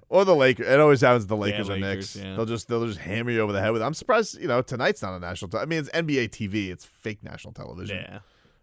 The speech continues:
Speaker 1: But, like, you know, this is a big-time matchup. He, I th-, now, if it's Friday, is Friday national T V? Friday
Speaker 2: Yeah,
Speaker 1: might
Speaker 2: it's
Speaker 1: be.
Speaker 2: probably. It's a Friday night. What else could they be doing?
Speaker 1: Let's see. Friday,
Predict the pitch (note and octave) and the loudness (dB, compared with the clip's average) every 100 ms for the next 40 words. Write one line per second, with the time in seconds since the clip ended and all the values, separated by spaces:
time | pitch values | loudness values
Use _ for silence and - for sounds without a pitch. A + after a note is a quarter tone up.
0 | _ G#2+ A#2 A2 G2 D3+ D#3 C3 D#3+ F#3+ | _ -4 -2 -4 -4 -6 -2 -2 -4 -4
1 | - G#2+ A2+ G#2 A2+ G#2+ D#3 A3 - - | -2 -2 -4 -4 -4 2 2 2 0 -8
2 | _ A#2+ C#3+ C3+ C#3+ F#3+ F3+ F3+ E3+ E3+ | _ -12 -6 -6 -4 2 6 6 6 2
3 | D3+ - - - G3+ A#3 B3 E3 - F3 | -6 -8 -6 2 4 6 6 4 2 2
4 | G3 G3+ G3+ G#3+ G3 G#3+ A3+ A#3 - _ | 2 0 -2 -4 -6 0 2 2 -4 _
5 | _ _ - D3 C#3 A2+ G2+ F2+ D#2 - | _ _ -2 2 2 0 -4 -6 -10 -14
6 | _ - - D3+ C3 G2 G2+ A#2+ - D#3 | _ -14 -14 -14 -12 -12 -12 -12 -6 -4
7 | D#3 D#3+ D3+ D#3 D#3+ - G#3+ G3+ - G#2+ | -4 -4 -6 -8 -8 -10 -8 -8 -8 -12
8 | G#2 G2 F#2+ G#2+ F#2+ F#2 D3 - - - | -12 -14 -14 -14 -12 -16 -18 -20 -20 -20
9 | _ A2 A2+ A#2 A2+ A2 G#2+ G#2 | _ -4 0 2 2 2 0 -2